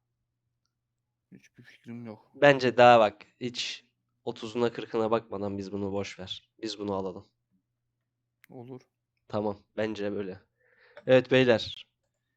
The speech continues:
Speaker 2: Yine Dead Drop'taydık. Yine Allah'a şükür battık.
Speaker 1: Bugün de battık be.
Speaker 2: Şu kodu yazarsanız siteye girmeden önce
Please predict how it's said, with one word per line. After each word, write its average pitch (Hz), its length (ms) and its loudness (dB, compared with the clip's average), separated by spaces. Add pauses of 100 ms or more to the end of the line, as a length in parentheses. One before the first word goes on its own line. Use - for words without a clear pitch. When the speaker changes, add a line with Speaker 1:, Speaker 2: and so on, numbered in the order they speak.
(220)
Speaker 2:
Yine 117 240 -2
Dead 117 220 -2
Drop'taydık. 101 580 -10
Yine 104 240 -4 (540)
Allah'a 101 320 -4
şükür 98 300 -12
battık. - 500 -12 (1400)
Speaker 1:
Bugün 156 260 -10
de 143 120 -6
battık 110 380 -12
be. 117 40 -10
Speaker 2:
Şu 117 280 -2
kodu 113 240 4
yazarsanız 110 920 -2
siteye - 400 -6
girmeden 98 400 -6
önce 101 500 -6